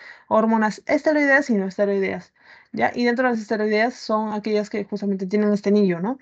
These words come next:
Ahí están los andrógenos, estrógenos, mineralocorticoides o glucocorticoides, ¿no? También nos va a ayudar para formar la vitamina D, así como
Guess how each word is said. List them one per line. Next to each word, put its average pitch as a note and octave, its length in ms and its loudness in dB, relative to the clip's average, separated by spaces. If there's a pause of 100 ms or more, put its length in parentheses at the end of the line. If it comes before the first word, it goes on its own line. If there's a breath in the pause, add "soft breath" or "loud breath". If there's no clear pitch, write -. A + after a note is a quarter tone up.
(380 loud breath)
Ahí G3+ 140 2
están G#3 200 2
los G3+ 120 0
andrógenos, C#4 600 0
estrógenos, C4+ 800 -2 (160 soft breath)
mineralocorticoides A#3 1200 2
o B3 200 0
glucocorticoides, A#3 1120 -6
¿no? C4 120 -2 (300 loud breath)
También B3 380 4
nos A3+ 140 2
va A3+ 60 6
a A3 40 6
ayudar A3 340 2
para B3+ 280 4
formar G#3 360 -4
la G#3 80 2
vitamina G3 420 0
D, D4 260 -2
así G#3 260 -6
como C4 360 -4